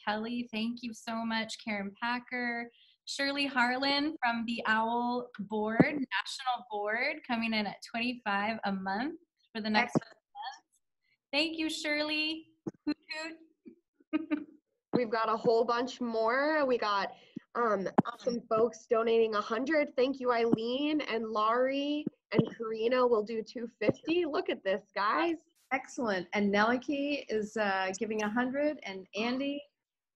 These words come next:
Speaker 2: you guys are amazing. Keep it up. Keep it up.
Speaker 1: And I really appreciate so many of you that have joined tonight have already contributed, um, to my campaign, which I greatly appreciate. It's, um, the reason I'm able to bring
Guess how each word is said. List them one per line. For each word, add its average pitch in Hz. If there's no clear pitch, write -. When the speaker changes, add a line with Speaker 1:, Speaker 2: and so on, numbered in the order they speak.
Speaker 2:
you 262
guys 262
are 240
amazing. 226
Keep 247
it 302
up. 381
Keep 339
it 370
up. 311
Speaker 1:
And 240
I 220
really 262
appreciate 220
so 240
many 233
of 214
you 214
that 202
have 185
joined 214
tonight 196
have 196
already 190
contributed, 180
um, 180
to 214
my 190
campaign, 180
which 175
I 185
greatly 190
appreciate. 175
It's, -
um, 185
the 214
reason 247
I'm 220
able 233
to 220
bring 220